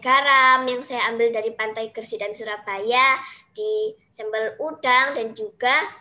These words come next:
eh, di lambung ikan, di lambung ikan. Saya menemukan paling banyak mikroplastik fiber, fragmen, dan juga filamen.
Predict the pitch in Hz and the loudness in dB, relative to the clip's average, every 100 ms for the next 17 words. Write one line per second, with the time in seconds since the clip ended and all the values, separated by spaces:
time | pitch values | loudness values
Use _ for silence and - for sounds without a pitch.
0 | _ _ _ _ _ _ _ _ _ _ | _ _ _ _ _ _ _ _ _ _
1 | _ _ _ _ _ _ _ _ _ _ | _ _ _ _ _ _ _ _ _ _
2 | _ _ _ _ _ _ _ _ _ 233 | _ _ _ _ _ _ _ _ _ -4
3 | 240 233 - 233 240 294 294 294 285 220 | -2 -4 -6 -6 0 2 2 0 -2 -4
4 | 196 233 220 214 208 208 196 185 220 233 | -4 -6 -6 -6 -10 -10 -10 -10 -10 -6
5 | 240 233 233 - 262 359 - _ 262 277 | -4 -4 -6 0 0 0 -10 _ -6 -6
6 | 262 254 277 277 254 240 262 269 320 339 | -2 -2 -2 -4 -6 -6 -6 -6 -2 0
7 | 339 254 254 294 - 294 294 233 240 247 | 0 0 0 0 -2 -4 -4 -6 -6 -4
8 | 220 208 202 226 214 202 202 220 185 | -8 -8 -8 -8 -8 -8 -6 -6 -8